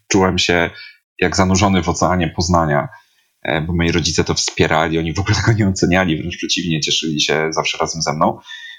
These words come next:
Potem przez kilka pierwszych lat nauczyciele tak samo. E, no i po prostu ja, można powiedzieć, e,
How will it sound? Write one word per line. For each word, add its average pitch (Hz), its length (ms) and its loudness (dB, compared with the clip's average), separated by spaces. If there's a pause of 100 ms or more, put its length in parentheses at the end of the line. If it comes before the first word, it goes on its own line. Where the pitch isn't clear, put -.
Potem - 200 2
przez 90 200 -2
kilka 95 220 2
pierwszych - 300 -2
lat 90 180 2
nauczyciele 87 420 0
tak 85 140 -4
samo. - 460 0 (880)
E, 87 280 2 (340)
no 92 80 4
i 101 60 2
po 117 140 0
prostu - 400 2
ja, 95 280 2
można 95 260 2
powiedzieć, 92 800 -2
e, 87 420 2